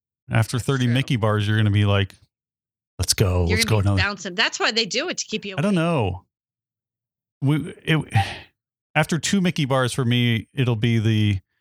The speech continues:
Speaker 1: Disney Best Restroom show for me.
Speaker 2: <laughs>
Speaker 1: We'll be revisiting, uh, the, the restrooms of, the best restrooms at the Magic
Speaker 2: You're off
Speaker 1: Kingdom.
Speaker 2: to the Rapunzel
Speaker 1: I c-,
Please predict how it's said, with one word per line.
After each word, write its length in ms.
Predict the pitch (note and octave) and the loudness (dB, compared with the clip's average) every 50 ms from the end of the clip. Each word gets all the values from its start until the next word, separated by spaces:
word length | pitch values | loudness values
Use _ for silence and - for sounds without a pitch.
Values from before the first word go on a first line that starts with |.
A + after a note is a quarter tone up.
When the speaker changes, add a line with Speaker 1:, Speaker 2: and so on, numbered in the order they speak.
| _ _ _ _ _ | _ _ _ _ _
Speaker 1:
Disney 420 | - C3 A2+ A2 A#2+ A#2 A2+ A2+ G#2 | -4 -2 -2 0 0 0 0 0 -2
Best 340 | G#2 A2 A#2+ A2+ G#2+ - - | -2 0 0 0 0 0 -2
Restroom 560 | G#2 A2 A2 A2 - - - G#2+ G#2 G2 F#2 | 0 0 0 0 0 0 0 0 0 0 0
show 240 | - - G2+ G2 F#2 | 0 0 0 0 0
for 160 | - G#2 G2 | 0 0 2
me. 320 | G2 G2 G2 F#2 E2+ - - _ _ _ _ _ _ _ _ - | 2 2 2 0 -2 -4 -10 _ _ _ _ _ _ _ _ -6
Speaker 2:
<laughs> 640 | - - - - - - - B3+ - - C4+ A3 - - - _ _ _ - | -4 -4 -4 -4 -4 -2 -2 -4 -2 0 -2 -2 -2 -6 -14 _ _ _ -4
Speaker 1:
We'll 100 | A#2+ G#2+ | -2 0
be 140 | A#2+ A#2 | 2 2
revisiting, 720 | G#2+ A2+ A2+ A2+ G2+ A#2 A#2 G#2+ A2 A2 A2+ A2+ A2+ A2 A2 | 2 2 0 0 2 0 2 2 2 2 2 2 2 2 2
uh, 300 | A2 G#2+ G#2+ G#2 G2+ G2 F2+ - - _ _ _ _ _ _ _ _ _ _ _ _ _ _ - | 2 2 2 2 2 0 -2 -6 -12 _ _ _ _ _ _ _ _ _ _ _ _ _ _ -4
the, 240 | A2+ G#2+ G#2 G#2 G2+ | 0 0 0 2 0
the 160 | G2+ A2 G#2 | 0 0 0
restrooms 640 | G2 A2 A2+ A2+ - - - A2 G#2+ G#2+ G2+ G2 G#2+ | 0 0 0 0 0 0 0 2 2 2 2 2 2
of, 260 | F#2+ F#2 F2+ - G#2 | 0 0 -2 -2 -4
the 60 | G#2+ | -2
best 240 | F#2 A2+ G#2+ G#2 - | 0 0 -2 0 0
restrooms 440 | A2+ G#2+ G2+ - - G#2+ G2+ F#2+ G2+ | 0 -2 0 0 0 0 2 2 2
at 100 | F#2+ - | 0 2
the 40 | |
Magic 220 | G2+ G2 G2+ G#2 G#2 | 2 2 2 2 2
Speaker 2:
You're 100 | G2+ - | 0 0
off 40 | A2 | 2
Speaker 1:
Kingdom. 160 | G2+ G2+ G2 | 2 2 0
Speaker 2:
to 80 | G2 F#3 | 0 -2
the 100 | F#3 F3 | -4 -4
Rapunzel 480 | F3+ F3 - - F3 F3 F3 E3+ F3 D3+ - | -4 -4 -2 -2 -2 -2 -2 -4 -4 -2 0
Speaker 1:
I 40 | |
c-, 40 | B2 | 0